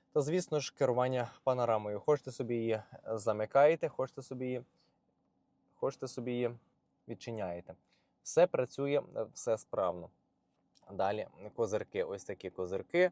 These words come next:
присутні. Звісно ж, е, піднімаєте зразу, дивитесь на дзеркальце і вмикається, е, світло, щоб можна було собі навіть і в темноті на себе прекрасно, е, дивитися. А ще я вам, друзі, не показав підлокітник.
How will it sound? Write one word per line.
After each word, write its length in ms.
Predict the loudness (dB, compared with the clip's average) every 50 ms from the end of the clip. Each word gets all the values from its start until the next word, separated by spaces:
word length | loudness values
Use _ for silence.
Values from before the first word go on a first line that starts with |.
| _ _ -6
присутні. 500 | -6 -4 -4 -4 -6 -8 -8 -8 -10 -12 _ _ _ _ _ _ _ _ _ _ _ _ -16
Звісно 520 | -12 -8 -6 -4 -4 -4 -4 -4 -4 -4 -4
ж, 220 | -4 -4 -4 -2
е, 220 | -2 -2 -2 -6 -8 _ _ _ _
піднімаєте 580 | -10 -6 -4 -2 0 2 4 4 4 2 0 -2
зразу, 440 | 0 2 4 4 2 2 -2 -8 -10 _ _ _ _ _ _ _ _ _ _ _ _ _ _ -4
дивитесь 420 | 2 4 4 4 4 2 -2 -4
на 80 | -4 0
дзеркальце 500 | 4 4 4 4 4 2 -2 -2 -4 -6
і 100 | -6 -6
вмикається, 920 | -4 -4 -6 -2 2 4 4 6 6 4 2 0 0 2 2 2 2 0 -2 -10 -20 -16 -10
е, 100 | -8 -6
світло, 800 | -6 -4 -4 -4 -2 -2 0 -2 -2 -2 -2 0 0 0 0 -2 _ -14 -16 -16 _
щоб 220 | -10 -6 -6 -6 -6 -8 -18 -12
можна 300 | -8 -6 -6 -4 -4 -6
було 200 | -4 -2 -2 -4
собі 200 | -4 -4 -4 -2
навіть 260 | -2 -2 -4 -6 -10 -12
і 120 | -10 -10
в 60 | -6 -4
темноті 520 | -2 -2 -2 -2 -6 -6 -6 -6 -6 -6 -6 _ _ _ _ _ -6
на 100 | -4 -2
себе 260 | 2 4 4 4 6
прекрасно, 640 | 4 2 0 2 2 4 6 6 4 4 2 -4 -4 -6 -6 -8
е, 100 | -6 -4
дивитися. 480 | 0 2 2 4 2 2 0 -4 -8 -6 -8
А 60 | -8
ще 160 | -2 2 4
я 180 | 6 6 6 4
вам, 100 | 2 -2
друзі, 280 | -2 -2 -2 0 0
не 140 | -2 -2 -2
показав 500 | -4 -4 -2 -2 2 4 4 4 4 2 _ _ _ _ _ _ -4
підлокітник. 840 | -4 -2 -2 -2 -4 -2 -2 -4 -4 -2 -4 -6 -6 -10 -20 _